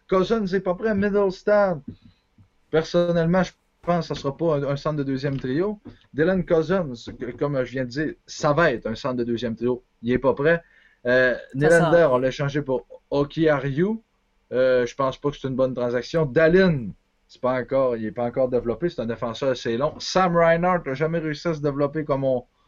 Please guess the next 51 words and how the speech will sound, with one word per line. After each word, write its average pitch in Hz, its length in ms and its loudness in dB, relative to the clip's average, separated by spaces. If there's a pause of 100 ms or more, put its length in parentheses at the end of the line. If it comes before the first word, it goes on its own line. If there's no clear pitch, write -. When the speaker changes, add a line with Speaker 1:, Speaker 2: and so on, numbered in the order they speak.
(160)
Speaker 1:
comme 127 160 0
on 127 100 6
pensait. 127 540 0 (240)
Draisaitl 147 640 0
était 139 160 0
disponible. 127 500 -4 (120)
Ça, - 140 -14
c'est 117 140 -10
une 117 80 -6
autre 117 160 -6
affaire. 170 260 -4 (420)
Mais 135 380 -6 (1400)
là, 160 280 2
ils 135 100 0
ont, 117 200 -2
ils 117 160 -4
ont, 123 140 0
ils 120 100 0
ont 123 120 2
un 120 160 2
coach, 175 880 -2 (100)
ils 113 180 -4
ont, 117 180 -2
ils 123 100 -2
ont 117 80 0
plus 180 160 -4
de 151 100 -6
D 131 300 2
G. 160 500 0 (300)
Ah, 110 120 -4
c'est 113 160 -4
bizarre. 107 360 -4
De 113 140 0
Speaker 2:
Ils - 20 2
ont 120 180 2
Speaker 1:
Buffalo, 190 220 4
Speaker 2:
tout, - 120 4
Speaker 1:
euh, 226 80 4
Speaker 2:
ils 196 140 4
ont 226 40 8
Speaker 1:
j'ai 220 140 4
Speaker 2:
tout 320 40 2
mis 339 120 2
dehors. 247 280 4
Ils 175 80 2
ont 170 100 2
mis 220 120 -4
dehors 262 260 4
même 262 240 2
le 175 100 4
staff 247 460 0